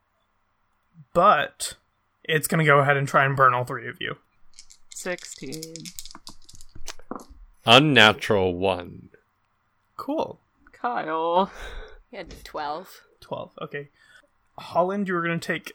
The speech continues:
Speaker 1: six fire damage. Everyone else, you're gonna take three.
Speaker 2: Guys, after this fight, I'll <laughs> give you some of my shield.
Speaker 1: That's the third one's go, so one more to go. It's gonna go ahead and try and dive down to get Holland.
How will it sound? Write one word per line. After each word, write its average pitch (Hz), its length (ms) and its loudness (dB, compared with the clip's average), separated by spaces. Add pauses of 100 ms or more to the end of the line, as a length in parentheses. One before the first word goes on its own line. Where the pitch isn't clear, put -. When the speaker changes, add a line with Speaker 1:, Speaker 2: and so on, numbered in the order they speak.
Speaker 1:
six - 540 -6
fire 202 280 0
damage. 196 340 -2
Everyone 165 260 -4
else, 151 180 -8
you're 147 100 -14
gonna 143 120 -6
take - 260 -10
three. - 480 -18 (1120)
Speaker 2:
Guys, 190 280 6
after 208 340 4
this 226 180 2
fight, 170 300 6
I'll 185 140 10
<laughs> - 0 -
give 262 220 8
you 214 140 6
some 208 360 8
of 190 200 0
my 180 160 4
shield. - 500 -8 (1040)
Speaker 1:
That's 160 240 0
the 202 100 -2
third 180 340 0
one's 170 260 -2
go, 170 200 2
so 185 180 -4
one 165 180 -6
more 208 160 -2
to 220 80 -4
go. 180 320 -2 (760)
It's 175 180 -2
gonna 170 160 -2
go 165 140 8
ahead 170 140 6
and 160 120 0
try 160 240 4
and 160 140 -2
dive 151 320 2
down 143 300 -2
to 147 220 -12
get 139 240 -6
Holland. 143 580 -8